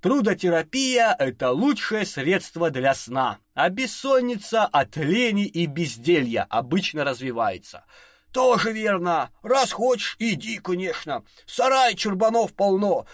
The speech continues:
По осени алкаши местные попилили брёвна. Кулю их с ума обычно потихоньку». «Вот,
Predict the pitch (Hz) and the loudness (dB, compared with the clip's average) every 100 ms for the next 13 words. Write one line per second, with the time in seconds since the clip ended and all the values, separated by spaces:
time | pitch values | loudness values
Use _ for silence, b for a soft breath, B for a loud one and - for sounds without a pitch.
0 | B - 269 262 202 208 208 202 220 220 | B 2 4 4 2 2 2 2 2 0
1 | 226 196 202 180 - 165 147 123 - 202 | 0 -2 -2 -2 -4 -4 -4 -6 -4 -2
2 | 240 240 226 180 160 196 214 143 110 98 | -2 -2 0 0 0 2 2 0 -4 -14
3 | - - 277 277 233 160 214 208 240 226 | -8 -2 -2 0 -4 -6 -4 0 2 2
4 | 165 208 180 170 160 139 247 226 208 156 | 0 -2 -4 -4 -4 -6 -10 -10 -8 -8
5 | 101 87 95 - - 127 208 196 180 151 | -10 -14 -20 -20 -12 0 4 6 4 2